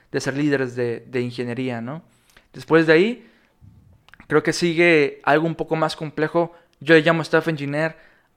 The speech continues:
a, a Fer no le hace mucho sentido, a lo mejor a todos no le hace sentido y vamos a ver de qué trata, o sea, qué, qué habría entre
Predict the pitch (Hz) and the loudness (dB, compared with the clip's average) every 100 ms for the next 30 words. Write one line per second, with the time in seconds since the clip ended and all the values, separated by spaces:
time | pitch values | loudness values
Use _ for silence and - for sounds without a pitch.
0 | - 131 127 123 120 123 127 127 160 165 | -6 -2 0 -2 -4 -8 -12 -2 -2 2
1 | 165 160 156 156 - 143 127 151 151 156 | 0 0 -6 -6 -8 -12 -10 -8 -4 -4
2 | 156 _ _ _ - 131 135 156 156 165 | -6 _ _ _ -8 -6 0 -2 2 2
3 | 160 156 151 - 127 120 156 151 139 135 | 2 0 -2 -4 -12 -6 -4 -4 -6 -6
4 | 135 147 139 139 139 - - _ - 139 | -6 -6 -4 -2 -2 -4 -20 _ -10 -8
5 | 139 143 151 147 147 135 139 135 160 - | -4 -4 0 0 2 -2 -2 -2 -4 -4
6 | - 185 196 185 185 190 202 143 139 131 | 0 4 4 4 0 0 -2 -6 -8 -6
7 | 127 123 | -8 -8